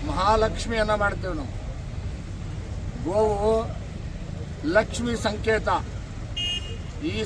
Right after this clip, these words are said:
ಸಂಕ್ರಾಂತಿ ಹೊಸ ವರ್ಷದ ದಿನ ಲಕ್ಷ್ಮಿಯನ್ನ ಆಹ್ವಾನ ಮಾಡ್ಕೊಂತೇವೆ. ಆ ಲಕ್ಷ್ಮಿಯನ್ನ ಆಹ್ವಾನ ಮಾಡ್ಬೇಕಾದ್ರೆ ಆ ಗೋವಿನ ಸಗಣಿಯಿಂದ ಇಡೀ ಮನೆಯನ್ನ ಸಾರಿಸ್ತೇವೆ.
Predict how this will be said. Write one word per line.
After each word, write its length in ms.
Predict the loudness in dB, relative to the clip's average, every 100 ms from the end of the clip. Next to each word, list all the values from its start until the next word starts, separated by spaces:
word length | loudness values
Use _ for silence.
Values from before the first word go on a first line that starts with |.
| 0
ಸಂಕ್ರಾಂತಿ 600 | -2 0 4 4 4 2 2
ಹೊಸ 160 | 2 4 6
ವರ್ಷದ 320 | 4 2 0 0
ದಿನ 120 | 4 6 6 2 -6 -6 -6 -4 -2 2
ಲಕ್ಷ್ಮಿಯನ್ನ 540 | 2 2 -2 2 4 6 8
ಆಹ್ವಾನ 300 | 8 8 8
ಮಾಡ್ಕೊಂತೇವೆ. 520 | 4 2 0 2 2 2 -2 -4 -4 -4 -4 -4 -4 -4 -4 -4 -4 -4 -4 -4 -4 -4 -4 -2 -4 -4 -4 0
ಆ 40 | 2 6
ಲಕ್ಷ್ಮಿಯನ್ನ 440 | 6 6 2 4 6
ಆಹ್ವಾನ 280 | 6 6 6
ಮಾಡ್ಬೇಕಾದ್ರೆ 600 | 2 2 2 2 2 4 6 6 0 -4 -6 -6 -4 -2
ಆ 60 | -2
ಗೋವಿನ 360 | 0 0 0 0 2
ಸಗಣಿಯಿಂದ 460 | 0 0 -2 2 6 6
ಇಡೀ 160 | 4 -2 0 0
ಮನೆಯನ್ನ 340 | 0 0 0 4
ಸಾರಿಸ್ತೇವೆ. 600 | 8 8 6 2 2 2